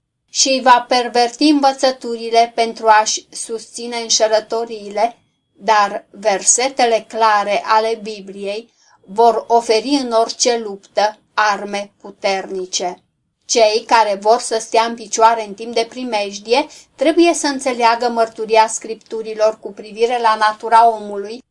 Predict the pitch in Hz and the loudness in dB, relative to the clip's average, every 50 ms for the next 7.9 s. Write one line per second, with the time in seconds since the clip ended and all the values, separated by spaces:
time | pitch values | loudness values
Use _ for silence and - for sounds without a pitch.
0 | _ _ _ _ - - - 254 247 233 233 233 - - 233 247 262 269 262 262 | _ _ _ _ -6 -4 -2 2 2 2 2 2 0 0 0 0 0 0 -4 -4
1 | 262 262 262 233 214 - - - - 190 190 175 175 180 - _ _ _ _ _ | -6 -6 -6 -6 -6 -6 -10 -12 -8 -4 -2 -2 -2 -2 -6 _ _ _ _ _
2 | _ - 202 226 233 226 214 202 202 196 196 196 - - 269 262 247 226 220 220 | _ -4 2 4 6 6 6 6 4 2 -2 -2 0 -2 -2 -2 -4 -6 -10 -12
3 | 202 196 - - 220 226 233 240 233 226 220 220 220 - 226 226 226 - - 220 | -14 -12 -6 -2 -2 -2 0 0 2 2 2 2 0 -2 -2 -4 -4 -4 -2 0
4 | 214 196 196 214 220 - - - - 247 254 269 247 220 202 196 - - - - | 2 2 2 2 0 -4 -12 -18 -14 -10 -6 -6 -6 -6 -4 -4 -4 -2 0 2
5 | 220 214 202 208 208 208 202 - _ - 220 226 226 226 233 226 226 226 226 - | 2 2 2 0 -2 -2 -2 -4 _ 0 0 0 0 -4 -8 -8 -8 -8 -4 -2
6 | 214 202 208 214 - - 220 214 - - - - 220 220 208 220 208 - 220 208 | 0 0 0 -2 -6 -10 -10 -10 -10 -10 -12 -14 -14 -14 -14 -14 -6 -2 0 2
7 | 208 208 208 202 202 196 214 214 208 208 208 208 208 208 208 208 220 233 | 2 2 0 -4 -2 -2 -2 -2 -2 -4 -10 -10 -10 -2 2 2 2 2